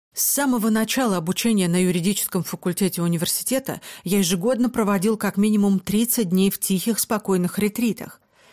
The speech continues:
Я занимался этим, поскольку чувствовал себя слишком критичным к себе.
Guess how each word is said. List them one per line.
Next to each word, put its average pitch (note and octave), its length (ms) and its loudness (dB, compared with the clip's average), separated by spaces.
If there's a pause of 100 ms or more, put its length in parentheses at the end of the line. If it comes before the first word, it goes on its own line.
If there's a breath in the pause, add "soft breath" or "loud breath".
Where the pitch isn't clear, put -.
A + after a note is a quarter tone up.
(160 soft breath)
Я F#3 160 0
занимался F#3+ 500 2
этим, E3+ 200 -4
поскольку F#3 420 0
чувствовал F#3+ 420 -2
себя F#3 240 0
слишком G#3 480 0
критичным G3+ 560 -2
к - 80 -6
себе. F#3+ 380 -2